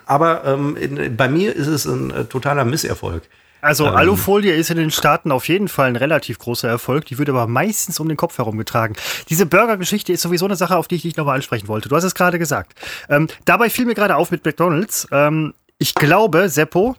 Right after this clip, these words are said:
Speaker 2: das letzte Mal bei McDonald's war ich tatsächlich mit dir zusammen und wir waren noch nicht mal drin.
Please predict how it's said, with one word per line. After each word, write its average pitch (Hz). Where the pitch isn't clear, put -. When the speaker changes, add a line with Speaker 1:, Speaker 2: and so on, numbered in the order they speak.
Speaker 2:
das 160
letzte 202
Mal 196
bei 160
McDonald's 156
war 131
ich 143
tatsächlich -
mit 143
dir 151
zusammen 143
und 104
wir 127
waren 139
noch 143
nicht 151
mal 135
drin. 156